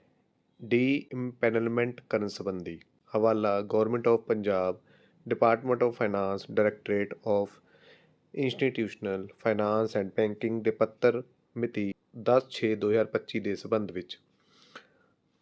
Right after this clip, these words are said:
ਸੋ, ਇਸ ਪੱਤਰ ਅਨੁਸਾਰ ਉਪਰੋਕਤ ਵਿਸ਼ੇ ਅਤੇ ਹਵਾਲਾ ਅਧੀਨ ਪੱਤਰ ਦੇ ਸੰਬੰਧ ਵਿੱਚ ਲਿਖਿਆ ਜਾਂਦਾ ਹੈ ਕਿ ਮੁੱਖ ਦਫ਼ਤਰ ਵਿਖੇ ਕੰਮ ਕਰਦੇ ਜਿਨ੍ਹਾਂ ਅਧਿਕਾਰੀਆਂ ਕਰਮਚਾਰੀਆਂ ਦੇ ਸੈਲਰੀ ਅਕਾਊਂਟ ਐਚ ਡੀ ਐਫ ਸੀ ਬੈਂਕ ਵਿੱਚ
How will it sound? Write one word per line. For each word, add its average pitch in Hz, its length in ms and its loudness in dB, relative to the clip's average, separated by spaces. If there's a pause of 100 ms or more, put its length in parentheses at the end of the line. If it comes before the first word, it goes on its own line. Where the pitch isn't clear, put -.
(120)
ਸੋ, 139 240 2
ਇਸ 151 180 -2
ਪੱਤਰ - 260 2
ਅਨੁਸਾਰ 101 560 0 (540)
ਉਪਰੋਕਤ 151 420 2
ਵਿਸ਼ੇ 120 380 0
ਅਤੇ 117 200 -2
ਹਵਾਲਾ 110 380 2
ਅਧੀਨ 95 380 -4 (720)
ਪੱਤਰ 139 280 4
ਦੇ 143 120 6
ਸੰਬੰਧ 120 340 2
ਵਿੱਚ 104 160 -6
ਲਿਖਿਆ 113 300 2
ਜਾਂਦਾ 107 280 2
ਹੈ 95 200 0
ਕਿ 107 140 -6
ਮੁੱਖ 131 300 -2
ਦਫ਼ਤਰ 107 480 2 (440)
ਵਿਖੇ 104 420 -4 (140)
ਕੰਮ 120 240 0
ਕਰਦੇ 98 440 -2
ਜਿਨ੍ਹਾਂ 123 480 0 (220)
ਅਧਿਕਾਰੀਆਂ 113 540 2
ਕਰਮਚਾਰੀਆਂ 107 840 2 (760)
ਦੇ 104 380 -2 (160)
ਸੈਲਰੀ 123 480 4
ਅਕਾਊਂਟ 98 400 0
ਐਚ 123 240 -2
ਡੀ 131 100 4
ਐਫ 131 80 4
ਸੀ 131 120 -4
ਬੈਂਕ 110 300 -2
ਵਿੱਚ 98 260 -6